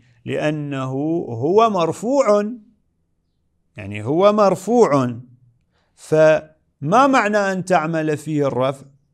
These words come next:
يعني بتعبير آخر قالوا إن هذا الرفع اللي موجود في الخبر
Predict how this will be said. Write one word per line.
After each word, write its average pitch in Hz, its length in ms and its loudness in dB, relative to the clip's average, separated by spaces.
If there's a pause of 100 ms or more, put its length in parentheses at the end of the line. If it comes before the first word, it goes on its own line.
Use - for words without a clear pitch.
(1500)
يعني 107 300 -10
بتعبير 117 880 -4 (160)
آخر 110 460 -4 (1080)
قالوا 151 640 2 (720)
إن 127 320 -8 (1040)
هذا 127 440 -2
الرفع 120 440 -8
اللي 120 240 -8
موجود 120 640 -8
في 120 540 -8 (300)
الخبر 147 720 -4